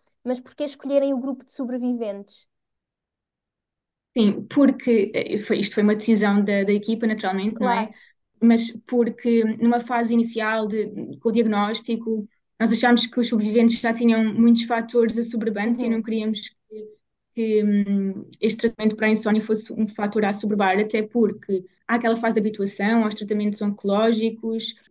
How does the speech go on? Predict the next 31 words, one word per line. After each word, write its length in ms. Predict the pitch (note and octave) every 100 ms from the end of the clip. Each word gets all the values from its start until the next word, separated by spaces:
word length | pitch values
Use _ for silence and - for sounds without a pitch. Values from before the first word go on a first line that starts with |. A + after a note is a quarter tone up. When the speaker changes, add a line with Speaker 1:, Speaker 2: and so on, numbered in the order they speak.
| _ -
Speaker 2:
também 400 | A#3+ B3+ C4 -
porque 440 | C#4 A#3+ A3 - - -
a 60 | G#3
terapia 300 | G#3 G#3+ A3
cognitiva 420 | A3 G#3+ A3 G#3
comportamental 580 | G#3 G#3+ - A3 G#3+ G#3+ -
para 100 | A3
a 20 |
insónia 520 | A3+ A#3 G3 F#3+ F#3 _ _ -
é 100 | A3
um 60 | A3
tratamento 440 | A3+ A3+ A3 G#3+
muito 160 | A3 G#3+
ativo 580 | G3+ G3+ A3+ B3+ B3+ D4 - _ -
e, 180 | -
e, 40 | A3
portanto, 320 | A#3+ A3+ G#3
Speaker 1:
Uhum. 0 |
Speaker 2:
implica 280 | A#3 A#3 A#3+
muito 220 | A3+ A3
compromisso, 720 | - A3 - G#3+ A3 B3+ - A3+
muita, 360 | G#3+ G#3+ G3+
muita 260 | G3+ G#3+ A3
Speaker 1:
Claro. 0 |
Speaker 2:
motivação, 880 | G#3+ A3 G3+ G#3+ - G#3 A3+ C4+ C#4 - _ -
hum, 480 | A3 G#3+ G#3+ G#3+ G#3
e 40 |
as 80 | A3
pessoas 180 | - A#3+
já 80 | A#3
estão 160 | A3+